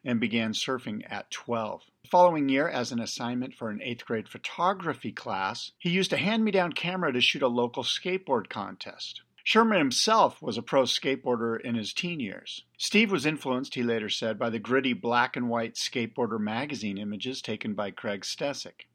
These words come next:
Sherman was the darkroom developer for Trans World Skateboarding in the late nineteen eighties, then directed a pair of films for the Powell Peralta Skateboard Company.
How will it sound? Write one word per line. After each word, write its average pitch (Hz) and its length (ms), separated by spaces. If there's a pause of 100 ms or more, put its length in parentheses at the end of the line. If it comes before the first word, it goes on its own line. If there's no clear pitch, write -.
(100)
Sherman 196 340
was 165 140
the 135 80
darkroom 127 440
developer 120 480
for 123 140
Trans 117 420
World 113 200
Skateboarding 120 640
in 113 100
the 113 80
late 117 340
nineteen 110 420
eighties, 123 340
then 190 160
directed 190 360
a 117 60
pair 226 260
of 208 120
films 180 420
for 139 140
the 110 100
Powell 143 320
Peralta 135 460
Skateboard 139 560
Company. 107 480